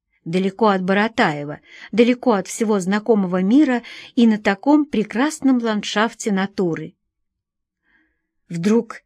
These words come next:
эта минута больше не повторится? Что-то на мгновение его кольнуло, потом прошло.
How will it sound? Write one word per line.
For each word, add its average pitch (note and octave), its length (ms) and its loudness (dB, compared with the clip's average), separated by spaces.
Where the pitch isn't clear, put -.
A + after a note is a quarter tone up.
эта G#3 260 -2
минута A3 400 0
больше A3 360 -2
не G#3+ 120 -2
повторится? A3 840 -6
Что-то C#4 400 0
на B3+ 120 6
мгновение B3+ 680 6
его B3 200 4
кольнуло, A3+ 840 2
потом D4 340 0
прошло. F3+ 720 -2